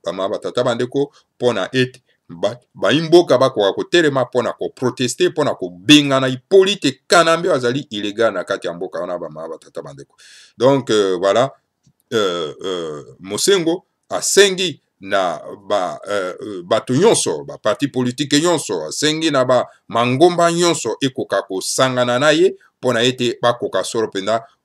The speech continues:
kolongola pasi oyo bayi mboka bazali komona bama batata bandeko bana lisanga ya Ntima te. Boye bango très bien ke Nzambe asalaka esika bato basalaka, esika bato balali pongi, Nzambe alalaka na bango.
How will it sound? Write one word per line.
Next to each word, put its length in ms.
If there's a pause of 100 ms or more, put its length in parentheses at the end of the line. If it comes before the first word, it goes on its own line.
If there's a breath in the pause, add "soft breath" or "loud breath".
kolongola 760
pasi 540
oyo 300
bayi 280
mboka 340
bazali 340
komona 360
bama 260
batata 340
bandeko 300
bana 200
lisanga 320
ya 60
Ntima 260
te. 100
Boye 220
bango 240
très 200
bien 140
ke 120
Nzambe 300
asalaka 360
esika 300 (260 loud breath)
bato 220
basalaka, 600 (280 loud breath)
esika 460
bato 220
balali 380 (100)
pongi, 380
Nzambe 300
alalaka 420
na 120
bango. 380